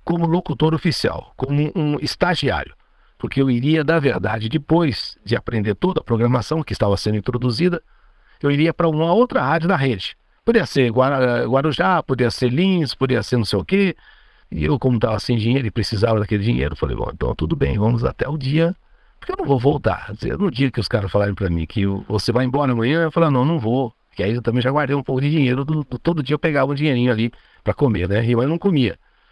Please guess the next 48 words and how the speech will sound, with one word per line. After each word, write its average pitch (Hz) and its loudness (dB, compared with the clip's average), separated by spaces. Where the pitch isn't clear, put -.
eu 170 -8
só 123 0
guardava 151 2
o 156 0
dinheiro. 143 2
Comia 127 2
lá 127 0
qualquer 139 0
coisinha 117 0
lá 120 0
e 151 0
fui - -4
emagrecendo, 123 0
que - -16
fiquei 139 0
só 139 0
pele 151 -2
e 135 2
osso, 131 0
né? 131 2
Mas 127 2
falei, 117 0
"O 117 2
dinheiro 123 2
tá 156 0
aqui." 127 -6
Só 233 0
que - -8
nessa 175 2
da, 107 0
do, 110 -2
do 123 -2
dia 226 0
que - -2
realmente 120 0
eu 135 0
ia 185 2
viajar, 107 0
dali 95 -2
quinze 175 -2
dias, 127 0
que 98 -2
eu 95 0
ia 90 0
aprender 90 -2
toda - -2
a - -6
programação, 104 -2